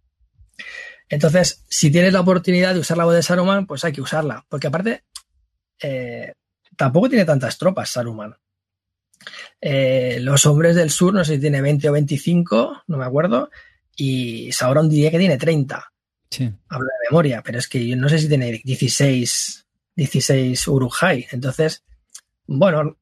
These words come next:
Speaker 1: si se te mue-, no, no tienes tampoco capacidad de hacer un gran, gran, gran ejército,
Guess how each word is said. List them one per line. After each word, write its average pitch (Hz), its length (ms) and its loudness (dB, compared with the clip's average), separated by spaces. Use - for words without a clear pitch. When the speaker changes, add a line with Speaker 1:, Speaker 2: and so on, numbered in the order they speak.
Speaker 1:
si - 200 -2
se 135 100 2
te 135 100 0
mue-, 143 240 0
no, 143 500 -2
no 165 180 4
tienes 190 340 0
tampoco 147 260 2
capacidad 147 340 2
de - 20 2
hacer 143 160 2
un 143 200 2
gran, 151 260 0
gran, 139 300 0
gran 143 220 0
ejército, 127 600 -6